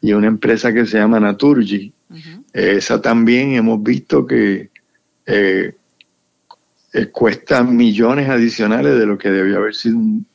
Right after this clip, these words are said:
Speaker 1: un, un contrato más adecuado. Este, y también, pues, se aprobó y a la, sumariamente, casi. Eh,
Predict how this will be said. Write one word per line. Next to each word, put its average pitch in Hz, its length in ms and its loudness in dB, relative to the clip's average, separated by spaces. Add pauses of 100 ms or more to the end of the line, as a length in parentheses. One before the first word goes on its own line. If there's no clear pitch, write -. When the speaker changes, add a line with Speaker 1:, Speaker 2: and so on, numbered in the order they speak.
Speaker 1:
un, 107 500 -2
un 104 160 -4
contrato 107 640 0
más 104 400 -2 (100)
adecuado. 117 680 0 (800)
Este, 104 480 -2
y 101 60 0
también, 104 540 0
pues, 107 380 -4
se - 320 -4
aprobó 113 680 2
y 101 300 -6 (720)
a 107 120 -6
la, 101 400 -4 (640)
sumariamente, 139 1080 -2 (100)
casi. - 420 -6 (720)
Eh, 98 580 0